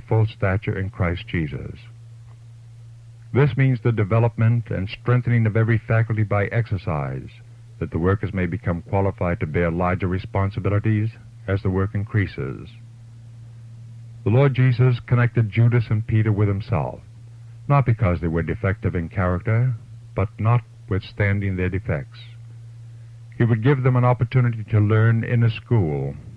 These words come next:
meekness and lowliness of heart, that they might become co-laborers with him.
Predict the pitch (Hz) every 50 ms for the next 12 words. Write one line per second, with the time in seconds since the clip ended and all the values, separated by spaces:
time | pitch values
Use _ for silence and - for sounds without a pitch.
0 | - - 110 117 113 113 - 117 113 117 113 - - 110 101 101 104 104 107 107
1 | 104 107 104 104 107 113 - 104 82 90 92 82 71 65 67 - - - - -
2 | - - - - - - - - - - - 78 87 90 92 80 - - - 95
3 | 85 82 80 - - 101 95 92 87 90 87 76 85 82 80 - 90 90 80 82
4 | 87 78 67 65 64 - - -